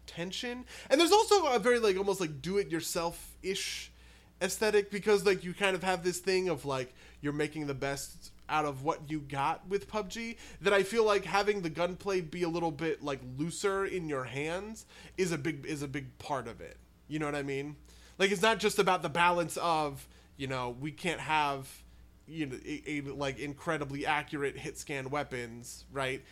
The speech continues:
It is also a bit about that, uh, about, like, depowering you,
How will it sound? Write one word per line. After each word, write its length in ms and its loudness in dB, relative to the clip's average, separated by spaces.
It 140 8
is 120 -2
also 400 6
a 40 4
bit 220 -2
about 460 0
that, 300 0
uh, 540 -4
about, 300 -6
like, 260 -10
depowering 920 -2
you, 600 -4